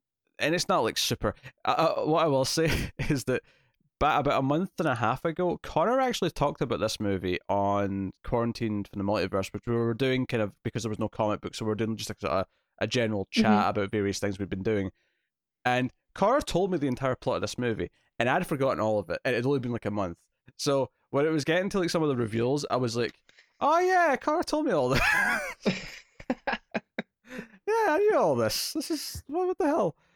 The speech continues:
Speaker 1: Uh,
Speaker 2: Do you
Speaker 1: so
Speaker 2: like it?
Speaker 1: Did he like the movie? I, I don't think so. No.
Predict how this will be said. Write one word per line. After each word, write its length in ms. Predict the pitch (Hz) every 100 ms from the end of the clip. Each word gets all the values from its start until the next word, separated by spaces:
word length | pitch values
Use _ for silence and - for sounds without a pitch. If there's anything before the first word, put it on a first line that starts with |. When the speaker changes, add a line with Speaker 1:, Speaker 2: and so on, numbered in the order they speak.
| _ _ 139
Speaker 1:
Uh, 320 | 131 143 143 - -
Speaker 2:
Do 80 |
you 60 | 180
Speaker 1:
so 80 | 165
Speaker 2:
like 160 | 170
it? 160 | 233 247 _ _ _ _ _ _ _ _ _
Speaker 1:
Did 120 | - 123
he 100 | 151
like 120 | 139
the 80 | 120
movie? 400 | 120 107 95 - -
I, 380 | 107 110 101 110
I 40 |
don't 200 | 107 107
think 160 | 95 82
so. 240 | 82 76 -
No. 340 | 58 104 107